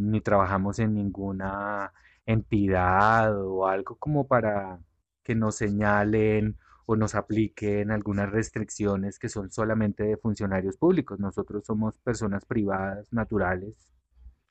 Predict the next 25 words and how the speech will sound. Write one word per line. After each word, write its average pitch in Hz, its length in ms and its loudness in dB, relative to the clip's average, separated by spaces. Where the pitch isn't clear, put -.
sin 123 220 2
ningún 117 320 4
tipo 123 260 2
de 127 120 4
cargo. 107 580 2
Y 127 60 0
dicen, 131 260 4
"No, 208 120 4
pero 208 140 2
es - 100 2
que 180 200 4
de 175 80 4
pronto 143 300 4
eres 147 200 4
representante", 139 800 0
pero 139 280 2
y 131 340 0
es, - 440 -6
es 127 220 -6
en 160 180 0
un 165 300 -2
documento 139 600 2
que 151 100 -4
aparece 127 640 0
eso, 135 280 -4